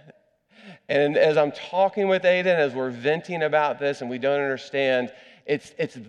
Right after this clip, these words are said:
those words that bring this stress. It's those words that bring this anxiety. "All will be fixed in forty-eight hours." And the reason why it does that, and again,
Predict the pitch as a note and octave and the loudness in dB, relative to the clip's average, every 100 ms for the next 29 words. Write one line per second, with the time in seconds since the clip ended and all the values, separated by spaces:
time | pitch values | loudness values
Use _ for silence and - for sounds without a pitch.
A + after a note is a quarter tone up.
0 | A#2+ D#3+ G#3 B3+ G3+ C#3 A#2 F#2+ E2+ - | 0 2 4 0 -4 -2 0 -2 -6 -2
1 | - - A2+ C3+ D#3 D#3 C#3 A#2 G2+ F#2+ | 0 0 -6 -4 0 0 0 -2 -6 -12
2 | - G#2 A#2 A2 - - G#2+ F#2+ G2 - | -16 -8 -6 -6 -10 -10 -8 -8 -10 -16
3 | - - C#3+ F3 E3+ D#3+ C3+ A2 G#2+ B2+ | -20 -4 -2 -2 -2 -2 -2 -4 -4 -4
4 | A#2+ A2 A2+ G2+ G2 G2+ G2 G2 F#2 - | -2 -6 -8 -8 -4 -2 -4 -8 -14 -20
5 | _ _ - B2 D3 E3 D#3 C#3+ - C3 | _ _ -4 0 2 0 -2 -6 -6 -4
6 | A#2+ - - _ A#2+ A2+ - B2+ A#2+ A2+ | -4 -6 -20 _ -12 -12 -12 -10 -8 -8
7 | G#2 - _ - A2 G#2 - _ - F#2 | -10 -14 _ -6 -6 -6 -10 _ -14 -8
8 | F2+ F2 - - - _ _ - D3+ D#3+ | -8 -10 -20 -20 -20 _ _ -6 -2 0
9 | C#3+ E3 C#4+ D4+ B3 G3+ E3 C#3 E3 C3+ | 0 -2 -2 -2 0 2 2 2 2 4
10 | B2 B2 C3+ C3+ D3 A2 | 2 2 -2 0 0 0